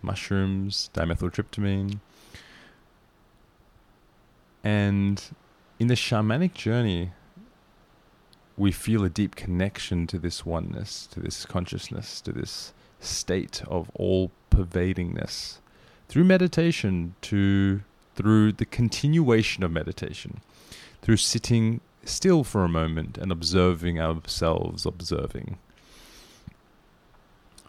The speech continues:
through living a life of more mindfulness. And it doesn't need to be sitting cross-legged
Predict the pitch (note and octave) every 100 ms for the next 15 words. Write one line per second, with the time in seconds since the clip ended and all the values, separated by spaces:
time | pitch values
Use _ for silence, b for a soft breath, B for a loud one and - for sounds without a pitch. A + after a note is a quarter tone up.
0 | - G2+ G2+ G2 G2 G2+ - - _ _
1 | G2+ G#2 G#2+ A2+ G2+ F#2 F2+ F#2+ F#2 F2
2 | F2+ F2 E2 E2 E2+ - F2 - G2 -
3 | - G2+ G2 A2 G#2+ G#2+ G2 G2 - G2+
4 | G2 - F#2 - F2+ E2+ F2 E2